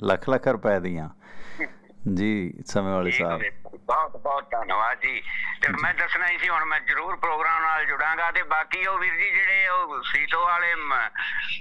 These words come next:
Speaker 2: ਮੁੰਡੇ ਦੀ ਐਡ ਵੇਖ ਕੇ ਤੇ ਲੈਣਗੇ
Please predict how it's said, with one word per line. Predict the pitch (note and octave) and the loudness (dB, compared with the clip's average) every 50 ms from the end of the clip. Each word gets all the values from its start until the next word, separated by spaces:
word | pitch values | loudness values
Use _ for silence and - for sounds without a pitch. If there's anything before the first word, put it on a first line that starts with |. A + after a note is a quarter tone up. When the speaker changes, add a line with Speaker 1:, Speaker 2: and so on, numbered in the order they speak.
| - | -2
Speaker 2:
ਮੁੰਡੇ | C#3 D3+ E3 E3+ F3+ F3+ F3 | 0 0 2 2 2 0 0
ਦੀ | E3+ E3+ F3 E3+ E3+ | 0 -2 -2 0 0
ਐਡ | D#3 D#3 D#3 D#3 D#3+ D#3+ | 0 2 2 2 2 0
ਵੇਖ | D#3+ D#3 D3+ D3+ D#3 | 0 2 2 0 0
ਕੇ | D#3 - E3+ E3+ E3 | 0 0 0 0 2
ਤੇ | E3 D#3+ D#3+ | 2 2 0
ਲੈਣਗੇ | D#3 C#3+ C#3+ E3 F#3+ F#3+ F#3+ F3 F3+ E3+ | 2 2 0 2 0 0 0 0 0 0